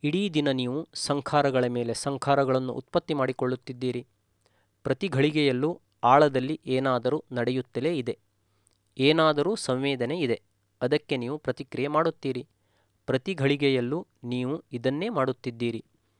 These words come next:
ರಾತ್ರಿ ನೀವು ಮಲಗಿದಾಗ ಇಡೀ ದಿನ ನೀವು ಎಷ್ಟು ಸಂಖಾರಗಳನ್ನು ಉತ್ಪತ್ತಿ ಮಾಡಿಕೊಂಡಿರಿ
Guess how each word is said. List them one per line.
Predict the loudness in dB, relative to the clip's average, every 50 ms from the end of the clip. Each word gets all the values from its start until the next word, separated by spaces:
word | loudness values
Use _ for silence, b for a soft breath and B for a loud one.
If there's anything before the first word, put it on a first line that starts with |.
| _ _ _ _ _ _ _ 4
ರಾತ್ರಿ | 6 6 6 6 2 -2 0
ನೀವು | 0 0 0 0 0
ಮಲಗಿದಾಗ | 0 2 2 2 2 2 2 2 0 0 0 -2 -4 -4 _ _ _ _ -6
ಇಡೀ | -4 -2 0 0 0 0
ದಿನ | -2 -2 -2 -2 -6 -6 -10
ನೀವು | -8 -6 -4 -4 -4 -6 -6
ಎಷ್ಟು | -4 -4 -6 -4 -4 -6 -4
ಸಂಖಾರಗಳನ್ನು | -4 -4 -4 -4 0 0 0 2 2 0 0 -2 -4 -6 -8
ಉತ್ಪತ್ತಿ | -10 -10 _ -6 -6 -6 -4 -2 -2
ಮಾಡಿಕೊಂಡಿರಿ | 0 0 0 0 -2 -2 -4 -2 -2 -4 -4 -6 -8